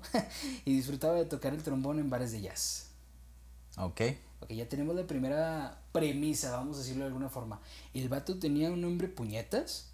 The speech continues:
Speaker 2: <laughs>
Speaker 1: era hijo de una aspirante a militar y de un militar que trabajaba en el Palacio de Buckingham.
Speaker 2: No
Speaker 1: Hablamos
Speaker 2: cualquier
Speaker 1: de un
Speaker 2: militar.
Speaker 1: cuate de,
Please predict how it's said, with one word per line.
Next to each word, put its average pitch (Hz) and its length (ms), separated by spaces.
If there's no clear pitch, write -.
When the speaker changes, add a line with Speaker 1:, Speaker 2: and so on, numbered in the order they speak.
Speaker 2:
<laughs> - 400
Speaker 1:
era 160 400
hijo 165 340
de 143 180
una 165 320
aspirante 165 1120
a 123 580
militar 131 640
y 135 100
de 120 140
un 120 160
militar 143 460
que 170 120
trabajaba 120 540
en 139 80
el 123 80
Palacio 104 400
de 107 40
Buckingham. 131 460
Speaker 2:
No 90 80
Speaker 1:
Hablamos 87 200
Speaker 2:
cualquier 87 160
Speaker 1:
de 87 40
un 87 40
Speaker 2:
militar. 98 160
Speaker 1:
cuate 135 160
de, 127 320